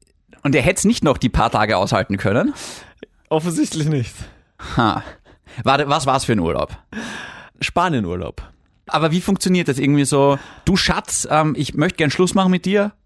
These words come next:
Speaker 1: aber den Urlaub nehmen wir schon noch mit."
Speaker 2: <laughs> Ja, keine Ahnung, wie das funktioniert hat. Es ist so, wir sind beim Essen gesessen und, ähm,
Speaker 1: Hast du gekocht?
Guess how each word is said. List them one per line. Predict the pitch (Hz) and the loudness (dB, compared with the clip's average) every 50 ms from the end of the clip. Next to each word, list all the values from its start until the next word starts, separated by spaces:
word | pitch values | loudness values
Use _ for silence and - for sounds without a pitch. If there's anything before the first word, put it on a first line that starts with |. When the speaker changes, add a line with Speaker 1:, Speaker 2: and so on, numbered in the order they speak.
| _ _ _ | _ _ _
Speaker 1:
aber | - 123 135 | -2 0 2
den | 143 139 | 2 2
Urlaub | 123 139 156 160 151 | 4 4 6 6 6
nehmen | 127 131 131 131 | 6 6 6 4
wir | 120 | 4
schon | - 113 110 | 2 2 2
noch | 107 104 | 2 2
mit." | 120 120 127 113 110 - 180 165 | 0 0 0 0 0 0 0 0
Speaker 2:
<laughs> | 165 - - 185 175 160 - | 0 0 0 0 0 2 2
Ja, | 190 175 165 | 4 4 4
keine | - - 165 165 165 | 2 2 2 2 4
Ahnung, | 175 175 165 156 | 4 2 2 2
wie | 151 147 | 2 2
das | 131 135 - - | 2 0 0 0
funktioniert | - 127 123 120 - 135 127 117 110 113 | -2 -4 -4 -2 -2 0 0 0 0 0
hat. | 110 104 - - - - - - | -2 -2 -4 -8 -14 -14 -8 -4
Es | - 143 143 | -4 -2 0
ist | 214 202 | 0 0
so, | - 214 196 | 2 2 2
wir | 185 | 2
sind | 165 190 202 | 2 2 2
beim | 185 185 165 | 2 2 2
Essen | 151 165 190 - - 170 | 2 0 0 0 0 0
gesessen | 147 131 135 127 117 - - 147 180 - - - - - - - - - _ _ | 0 2 2 2 0 0 0 -2 -2 -4 -6 -20 -20 -20 -20 -20 -20 -20 _ _
und, | - 147 147 147 147 147 151 151 139 - - - - - - | -2 0 2 2 2 2 0 0 -2 -4 -8 -8 -8 -6 -2
ähm, | - 143 135 135 139 139 139 135 135 | 0 2 4 4 4 4 2 2 2
Speaker 1:
Hast | 139 139 139 | 2 2 4
du | 156 | 4
gekocht? | 180 202 - 208 240 277 - - | 4 4 4 2 0 0 -4 -8